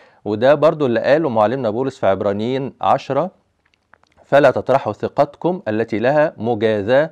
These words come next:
عظيمة". الثقة ليها بركة كبيرة ومجازاة، مجازاة عظيمة.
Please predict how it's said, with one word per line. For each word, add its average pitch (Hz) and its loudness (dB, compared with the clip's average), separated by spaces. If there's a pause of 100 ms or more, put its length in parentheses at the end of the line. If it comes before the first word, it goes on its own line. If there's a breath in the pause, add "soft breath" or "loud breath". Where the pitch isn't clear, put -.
(120)
عظيمة". 104 0
الثقة 165 -2 (360 soft breath)
ليها 123 2
بركة 110 2
كبيرة 123 -4
ومجازاة، 101 -2
مجازاة 101 -2
عظيمة. 92 -2